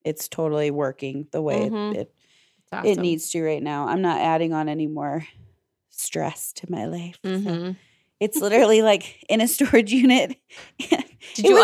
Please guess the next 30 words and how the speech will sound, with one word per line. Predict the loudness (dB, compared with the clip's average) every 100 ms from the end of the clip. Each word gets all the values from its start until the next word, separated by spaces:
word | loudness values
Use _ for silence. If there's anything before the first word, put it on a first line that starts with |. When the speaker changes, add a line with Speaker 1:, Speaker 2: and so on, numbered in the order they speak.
| 6
Speaker 2:
unpack | 4 6 6 6
any | 4 4
of | 6
'em, | 6 6
or | 2 2
they | 0 0
just | 0 0 -2
Speaker 1:
I | -2
did. | 0 0 -2 _ _ -6
I | 0
did | 2
Speaker 2:
Okay, | 2 0
you | -2
Speaker 1:
unpack. | -2 -2 -4
Speaker 2:
did. | _ _
Speaker 1:
Yeah. | -6 -4 -2
Speaker 2:
Okay. | -2 -4 -8 _ -4
Speaker 1:
Um, | -2 0 -2 -8 -14 _ 0
but | 2
now | 4 4 4
there's | 2 0
no | -2
way | 0 -2
I'm | -4
getting | -4 -4 -2
back | -4 -4 -4
in | -4
there | -4
unless, | -4 -4 -6 -6
like, | -6 -6 -12